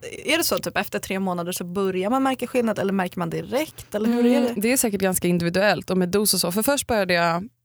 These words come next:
Speaker 2: på en lägre dos <clears throat> och tog, eh, nu kommer inte jag ihåg vad det är i milligram och sådär, men, eh, en tablett helt enkelt då. Ett dinosaurieägg om dagen
Speaker 1: Mm.
Speaker 2: jag började jag på.
Speaker 1: Mm.
Speaker 2: Eh, och det hände väl inte jättemycket. Och sen så efter,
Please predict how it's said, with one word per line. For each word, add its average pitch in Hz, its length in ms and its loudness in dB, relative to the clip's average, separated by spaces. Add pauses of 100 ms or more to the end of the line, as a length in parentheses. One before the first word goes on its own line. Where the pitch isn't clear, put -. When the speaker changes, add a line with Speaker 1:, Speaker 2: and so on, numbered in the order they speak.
(100)
Speaker 2:
på 170 400 2 (840)
en 185 300 4
lägre 196 500 4
dos 208 500 0 (260)
<clears throat> 226 260 2
och 190 160 0
tog, 180 340 0
eh, - 180 2
nu 196 240 0
kommer 185 180 0
inte 175 100 0
jag 175 80 2
ihåg 180 120 2
vad 170 100 2
det 160 40 2
är 160 40 2
i 165 40 2
milligram 165 500 2
och 165 60 -2
sådär, - 280 -2
men, 196 300 2
eh, 175 80 0 (400)
en 190 460 0
tablett - 320 -4
helt - 160 -4
enkelt - 220 -6
då. - 60 -6
Ett - 180 0
dinosaurieägg 208 720 0 (260)
om 180 120 2
dagen - 160 2 (220)
Speaker 1:
Mm. 208 140 2
Speaker 2:
jag 285 80 -2
började 160 260 2
jag - 100 -4
på. - 140 -2 (120)
Speaker 1:
Mm. 214 200 -4 (560)
Speaker 2:
Eh, 190 380 2
och - 420 -2
det 190 220 2
hände 180 340 2
väl 170 120 2
inte 165 180 0
jättemycket. 196 440 0 (280)
Och 208 140 0
sen 190 260 2
så 185 100 0
efter, 170 640 0